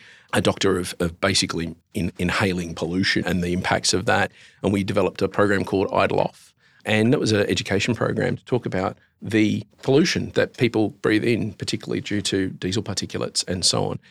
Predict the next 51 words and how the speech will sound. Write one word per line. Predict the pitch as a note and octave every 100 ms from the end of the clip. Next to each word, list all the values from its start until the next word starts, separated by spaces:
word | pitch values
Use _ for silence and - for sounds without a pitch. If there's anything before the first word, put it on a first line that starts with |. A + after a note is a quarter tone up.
| - -
And | G2 G2+
so, | - A2 G2+
again, | A2 A2+ G#2+ G2+
that | G2+ - -
breathables | A2 A#2 C#3 D3 C#3+ A#2
is | G2
just | F#2+ A2+ -
as | G2
important | F#2+ F2 G2 G#2 G2+ G#2
to | F#2
the | F2+
carbon | - F2 G2+
side | - B2+ A2+
of | -
things | B2 B2
for | D3
me. | C3 D#3 - _ _ -
And | F#2 F#2+
so, | - G#2 G#2 -
you | G2+
know, |
those | G#2 A2 G#2
are |
some | G2 G2+
of | G2
the |
things | F#2 G2+ F#2+
that | G2+
drives | G2+ F#2+ F#2
me | G2+
every | F#2+ -
day. | F#2 G#2 G2+ - _ _ _ _ -
And | A2+ A2
I |
think | A2+ B2+
with | G2 G2+
the | G2+
refrigeration | G#2 F#2+ F3+ C3 A2 G2+ F#2+
space | - F2+ F2+ -
is | F#2 - _ _ -
we | G2+ G#2+ A2
have | G2
a |
bit | F#2 F2+
of |
a | F#2
mission | F#2 - F#2+ F2+
within | F#2+ F#2+
the | F#2
business | F#2+ - F2+ -
about | G#2 F#2 E2